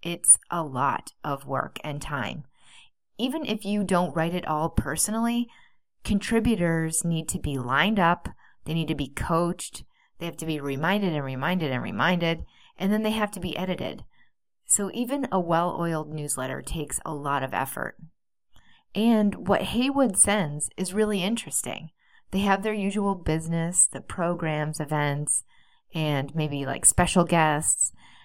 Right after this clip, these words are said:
But then they also have some sort of feature article, which is usually a firsthand account from somebody on their staff or somehow associated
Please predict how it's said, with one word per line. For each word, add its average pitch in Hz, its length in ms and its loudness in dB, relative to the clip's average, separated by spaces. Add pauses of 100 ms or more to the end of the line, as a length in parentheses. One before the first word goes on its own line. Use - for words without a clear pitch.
(500)
But 185 120 6
then 202 120 6
they 208 140 8
also 226 240 8
have 240 240 4
some 196 200 4
sort 185 260 2
of 170 140 -4
feature - 420 -4
article, 127 720 -2 (300)
which 180 240 -2
is 180 160 0
usually 208 920 0
a 175 80 -4
firsthand 208 600 0
account 175 520 -2
from 165 200 -2
somebody 170 600 0
on 165 220 0
their 151 180 0
staff 220 640 0
or 165 340 0
somehow 202 540 0
associated 156 840 0